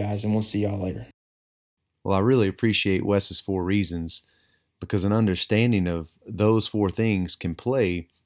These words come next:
Speaker 2: a big part in driving us back to God's Word. Think about it. He said one reason we should read the Bible was because it's one progressive story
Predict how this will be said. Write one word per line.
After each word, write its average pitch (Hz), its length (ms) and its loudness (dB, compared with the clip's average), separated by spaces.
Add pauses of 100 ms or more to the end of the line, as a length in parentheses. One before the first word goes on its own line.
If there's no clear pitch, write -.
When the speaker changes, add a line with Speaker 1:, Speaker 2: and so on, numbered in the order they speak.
(120)
Speaker 2:
a 95 80 -2
big 127 320 0
part 90 300 0
in 87 140 -4
driving 98 460 0
us 87 200 -4
back 101 560 -4 (580)
to 110 160 4
God's 98 340 4
Word. 98 360 0 (500)
Think 156 180 2
about 78 280 -4
it. - 100 -16 (500)
He 160 100 -2
said 143 220 4
one 143 200 0
reason 120 320 2
we 110 100 0
should 101 180 -2
read 113 500 -2
the 95 80 -4
Bible 92 560 -2 (280)
was 101 180 0
because 101 340 -2
it's - 260 -4 (100)
one 117 400 0
progressive 101 520 -2
story - 500 -4